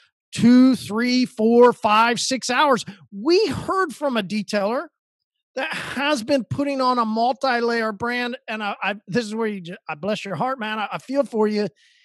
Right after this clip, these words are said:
His rep, not a detailer, so just a brand rep, cool. Everybody needs a job,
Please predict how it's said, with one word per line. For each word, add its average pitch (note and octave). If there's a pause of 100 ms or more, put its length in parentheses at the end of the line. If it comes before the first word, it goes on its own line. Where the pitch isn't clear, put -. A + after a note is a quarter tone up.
(500)
His D4+
rep, B3 (960)
not F#3+
a A#3
detailer, A3 (460)
so E3+
just A3
a C4
brand G#3+
rep, A#3 (220)
cool. A#3 (180)
Everybody G3
needs G#3
a G3
job, G#3+